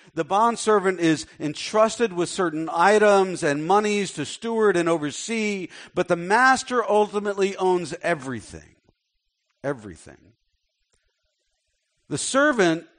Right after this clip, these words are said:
stewards what is the master's as reflected in the story of Adam and Eve from the very beginning. God stu-, stuck them in the,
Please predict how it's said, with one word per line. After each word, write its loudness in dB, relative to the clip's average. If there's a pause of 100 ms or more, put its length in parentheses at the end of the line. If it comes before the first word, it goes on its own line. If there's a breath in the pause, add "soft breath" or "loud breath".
stewards 0
what 0
is -2
the -4
master's 2 (180 loud breath)
as 2
reflected 0
in -2
the -4
story -2
of 0
Adam 2
and -2
Eve -4
from -8
the -6
very -4
beginning. -6
God 2
stu-, -4
stuck -2
them -8
in -2
the, -4